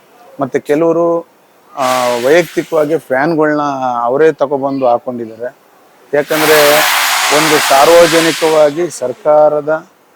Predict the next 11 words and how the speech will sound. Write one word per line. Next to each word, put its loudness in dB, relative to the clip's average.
ಅನುದಾನದಲ್ಲಿ 0
ಸಾರ್ವಜನಿಕರ 2
ಅನುಕೂಲಕ್ಕೋಸ್ಕರ, 2
ರೋಗಿಗಳ 2
ಅನುಕೂಲಕ್ಕೋಸ್ಕರ -2
ಒಂದು 0
ಆಸ್ಪತ್ರೆಯಲ್ಲಿ -2
ಒಂದು -4
ಸುಸಜ್ಜಿತವಾದ -4
ವ್ಯವಸ್ಥೆ -4
ಇರ್ಬೇಕು. -8